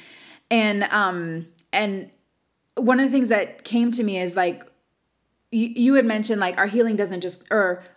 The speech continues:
our trauma doesn't just go away when we heal. And, and you're right, it doesn't. What ends up happening is we have a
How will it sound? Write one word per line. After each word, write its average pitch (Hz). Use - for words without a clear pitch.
our 226
trauma 233
doesn't 214
just 190
go 202
away 180
when 160
we 160
heal. -
And, 233
and 233
you're 220
right, 226
it 175
doesn't. 208
What 208
ends 233
up -
happening 214
is 180
we 190
have 185
a 170